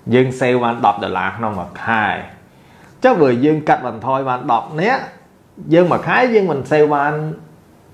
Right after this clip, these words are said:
à, mà rồi đô la. Ờ, miên bom ôn dương châu màu comment.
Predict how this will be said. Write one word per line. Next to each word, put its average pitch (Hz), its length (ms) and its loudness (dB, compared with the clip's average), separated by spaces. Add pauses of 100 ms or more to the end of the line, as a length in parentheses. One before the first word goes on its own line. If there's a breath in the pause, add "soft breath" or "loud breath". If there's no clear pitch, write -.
(300)
à, 107 180 -4
mà 117 140 -2
rồi 120 160 2
đô 117 120 -2
la. 127 400 0 (1120 loud breath)
Ờ, 123 420 2
miên 165 320 2
bom 156 240 4
ôn 143 280 2
dương 151 200 2
châu 139 280 4
màu 127 260 2
comment. 113 480 -2